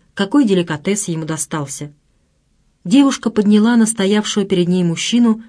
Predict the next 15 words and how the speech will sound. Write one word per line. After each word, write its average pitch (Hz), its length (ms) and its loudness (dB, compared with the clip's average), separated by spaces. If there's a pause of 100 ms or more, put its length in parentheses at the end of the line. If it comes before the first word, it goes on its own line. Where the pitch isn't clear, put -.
свои 196 340 -2
большие 190 580 0
вдумчивые 175 560 0
глаза. 160 500 -4 (800)
Зюс 269 560 0
счёл 285 300 0
приличным 233 640 2
ответить 214 500 -2
ей 208 340 0
одним 202 320 4
из 214 140 0
тех 180 180 -2
взглядов 196 520 -2
раболепной 170 540 -2
преданности, 208 680 0